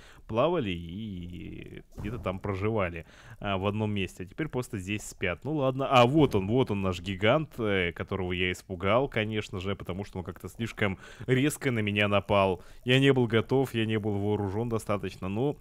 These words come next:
хочу попробовать его щас ещё раз выловить. Только надо что-то,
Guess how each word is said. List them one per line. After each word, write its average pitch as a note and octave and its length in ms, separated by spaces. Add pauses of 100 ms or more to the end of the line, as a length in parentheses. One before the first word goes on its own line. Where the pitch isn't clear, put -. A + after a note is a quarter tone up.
(240)
хочу A#2+ 300
попробовать A#2 480
его G#2 220
щас G2+ 300
ещё G#2+ 220
раз F2+ 220
выловить. B2 360
Только G#2+ 260
надо G2 220
что-то, G2 520